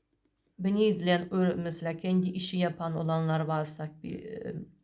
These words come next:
öğreten, e, öğret-, öğretimde, e, meşgul olanlar varsa burada Mart ayında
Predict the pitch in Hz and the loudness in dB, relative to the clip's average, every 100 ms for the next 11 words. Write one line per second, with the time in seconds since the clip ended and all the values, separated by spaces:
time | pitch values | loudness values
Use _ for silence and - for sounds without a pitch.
0 | - - - _ - 175 170 170 170 165 | -20 -20 -20 _ -4 -2 0 0 -2 -2
1 | 160 - - _ _ _ _ _ _ _ | -2 -6 -12 _ _ _ _ _ _ _
2 | _ _ _ _ _ _ _ - 156 156 | _ _ _ _ _ _ _ -8 -4 0
3 | 151 147 170 160 160 - - - 170 170 | 0 0 0 0 -2 -6 -14 -6 -4 -4
4 | - 180 160 160 151 - - - - _ | -2 -2 0 0 -4 -8 -20 -20 -20 _
5 | _ _ - 156 151 151 165 165 185 170 | _ _ -10 -6 -4 -2 -2 -4 -4 -2
6 | 165 165 165 170 170 170 185 180 180 185 | 0 0 0 0 -2 -2 -4 -2 0 0
7 | 180 - - - - 180 180 180 180 180 | 0 -4 -16 -20 -4 2 4 6 4 0
8 | 175 160 160 165 180 185 | -2 0 0 2 0 -2